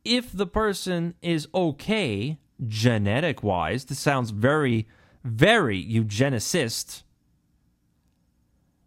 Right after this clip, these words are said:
what do they have inside of them that allows them to pass the genetic scanning? Could it be something relating to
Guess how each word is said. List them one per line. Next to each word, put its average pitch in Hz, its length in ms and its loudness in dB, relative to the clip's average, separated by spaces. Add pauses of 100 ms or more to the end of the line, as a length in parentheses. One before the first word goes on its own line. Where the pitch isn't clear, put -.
(160)
what 202 360 -2
do 240 120 -2
they 214 160 2
have 185 500 -2
inside 202 600 0
of 117 140 -2
them 117 460 0 (1300)
that 151 160 2
allows 180 520 0
them 180 260 -2
to 175 140 -4
pass 123 680 -4 (600)
the 151 520 0 (460)
genetic 113 720 0
scanning? 98 760 -4 (1400)
Could 170 220 2
it 147 160 -4
be 160 180 0
something 190 560 -2
relating 165 500 -2
to 151 380 -2